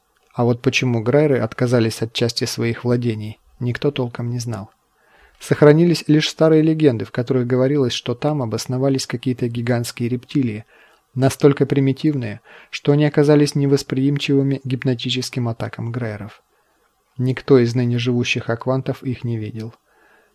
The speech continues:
Время возникновения легенд, посвященных питоидам, исчислялось не одной сотни лет. Сейчас, когда они лишились прикрытия своего звездолета, это был единственный путь,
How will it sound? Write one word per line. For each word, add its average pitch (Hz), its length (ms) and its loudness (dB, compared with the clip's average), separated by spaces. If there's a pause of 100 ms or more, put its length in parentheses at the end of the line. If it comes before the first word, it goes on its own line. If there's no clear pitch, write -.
Время 131 320 6
возникновения 123 760 2
легенд, 120 500 -2
посвященных 135 720 0
питоидам, 131 680 2 (380)
исчислялось 147 800 0
не 127 160 0
одной 110 360 -4
сотни 113 420 -8
лет. 107 320 -12 (1000)
Сейчас, 160 440 2
когда 147 320 2
они 147 140 2
лишились 139 420 2
прикрытия 139 520 0
своего 127 420 0
звездолета, 123 640 -2 (400)
это 123 220 -2
был 120 160 2
единственный 120 600 0
путь, 135 360 -4